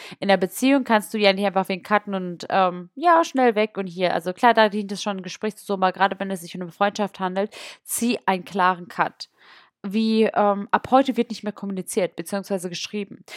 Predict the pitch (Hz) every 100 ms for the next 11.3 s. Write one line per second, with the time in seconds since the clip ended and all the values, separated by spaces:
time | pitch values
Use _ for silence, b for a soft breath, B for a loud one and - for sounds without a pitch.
0 | B - - 208 - 185 247 254 240 185
1 | 226 208 190 - - - - - - B
2 | B B - 190 190 185 170 _ 185 160
3 | - 226 277 294 - 254 254 254 214 220
4 | 208 202 185 196 180 233 - 220 214 214
5 | 196 185 - 226 180 - 165 131 - -
6 | - - - B B B _ 220 - 285
7 | 320 214 - 220 - 202 185 180 - 240
8 | 214 202 196 185 202 185 190 - 226 -
9 | 220 - 196 202 - 202 190 196 202 -
10 | 170 - - 190 175 165 175 170 165 170
11 | 175 - -